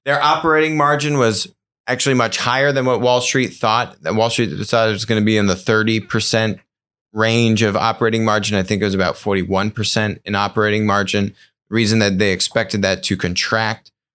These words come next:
was Facebook's investment in all of the patrolling and kind of, uh, security and privacy and,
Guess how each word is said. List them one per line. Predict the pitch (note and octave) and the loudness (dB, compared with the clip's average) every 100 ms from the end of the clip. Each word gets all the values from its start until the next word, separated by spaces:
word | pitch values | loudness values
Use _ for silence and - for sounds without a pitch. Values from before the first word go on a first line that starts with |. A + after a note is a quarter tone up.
| _ G2+ | _ -4
was | G2+ - | -4 0
Facebook's | G#2+ G#2 - G2+ F#2 | 0 -2 -2 -2 -2
investment | - G2 F#2 G#2 G2+ - G2 F2+ | -2 0 0 0 0 0 -2 0
in | F#2+ G2 F#2+ F#2+ _ _ _ - | 0 0 0 -2 _ _ _ -4
all | G#2 G#2 | -2 0
of | F#2 | 0
the | G2 | -2
patrolling | F#2+ A2 - G#2+ G#2 G2+ G2 G2 F#2+ | -2 -4 -2 0 2 2 2 0 0
and | F2+ F2+ - | 0 -2 -2
kind | F#2+ | 0
of, | F#2 E2+ F#2+ | 0 0 -2
uh, | F2 F2 | 0 0
security | - - - A2 G2+ F#2+ F#2+ F#2 | -2 -4 0 2 2 2 0 0
and | F2+ F2+ | -2 -2
privacy | G2+ G2 F#2 - G2 F#2 F#2 | -2 -2 0 0 0 0 0
and, | F2 - | -2 -6